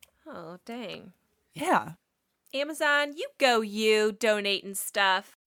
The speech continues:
Speaker 2: No, they don't donate it. You're supposed to donate it. And I'm not donating
Speaker 1: Oh.
Speaker 2: anything.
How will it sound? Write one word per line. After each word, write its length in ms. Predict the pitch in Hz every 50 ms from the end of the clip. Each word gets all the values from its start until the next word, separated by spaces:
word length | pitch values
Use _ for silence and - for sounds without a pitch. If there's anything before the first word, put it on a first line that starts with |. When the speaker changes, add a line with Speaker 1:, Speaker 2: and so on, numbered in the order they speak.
| _ -
Speaker 2:
No, 120 | 320 320
they 220 | 233 - 247 269 302
don't 260 | 370 381 339 247 -
donate 360 | 208 185 196 214 233 262 269
it. 100 | 302 277
You're 200 | 214 247 302 330
supposed 340 | 311 - 277 240 208 - -
to 80 | 190 175
donate 360 | 180 175 165 160 156 139 113
it. 180 | 101 73 64 _ - _ _ _ _ _ -
And 120 | - 277 320
I'm 140 | 339 392
not 280 | 381 392 370 349 269 220
donating 340 | - 294 302 311 311 311 349
Speaker 1:
Oh. 200 | 370 381 349 311
Speaker 2:
anything. 760 | 285 311 370 466 466 381 269 220 220 170 156 147 - 180 185